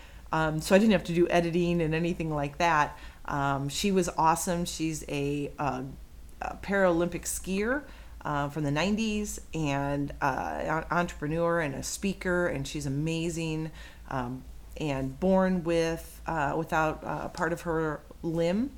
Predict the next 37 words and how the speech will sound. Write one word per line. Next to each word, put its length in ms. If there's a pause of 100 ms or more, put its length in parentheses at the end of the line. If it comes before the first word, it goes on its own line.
lower 340
limb. 280 (840)
And 200
she 220
has 180
her 100
podcast, 580 (120)
A 60
Leg 240
Up 140
on 140
Life. 340 (460)
So 300
I 320
was, 420
uh, 280
one 180
of 200 (160)
the 120
people 320
she, 500
uh, 220
interviewed 480
this 280
past 360
month. 360
So 460
you 160
check 240
it 60
out 180
if 100
you 60
get 160
a 60
chance 400
to. 260